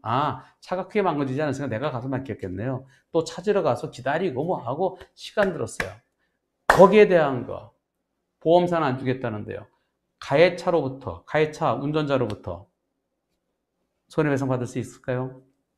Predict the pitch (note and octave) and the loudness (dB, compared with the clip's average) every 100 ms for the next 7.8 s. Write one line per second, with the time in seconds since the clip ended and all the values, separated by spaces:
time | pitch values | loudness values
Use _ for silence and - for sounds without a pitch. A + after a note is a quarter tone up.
0 | _ _ - G#3+ A#3 A3 F3 A2 - - | _ _ 2 4 4 2 0 -4 -8 -20
1 | _ _ E3 A3+ G#3 A3 G#3 - G#3+ F#3+ | _ _ -2 0 -2 -2 -6 -4 -4 -2
2 | F3 F3 E3+ F3 D3 G2+ A2+ _ _ _ | -2 -2 -2 -2 -2 -4 -8 _ _ _
3 | _ _ _ _ _ _ _ _ _ _ | _ _ _ _ _ _ _ _ _ _
4 | _ _ _ _ _ _ _ _ - F3+ | _ _ _ _ _ _ _ _ -2 -2
5 | F3+ F#3 F#3 - - _ _ _ D#3+ - | 0 0 -2 -10 -20 _ _ _ -6 -4
6 | F#3 E3+ C#3+ C3+ C#3 F#3+ B3 - - D#3+ | -2 0 0 -2 -2 -2 -6 -10 -6 -4
7 | C3 B2+ A2 G2+ A#2+ - G2 - | -2 -2 -4 -8 -14 -14 -18 -18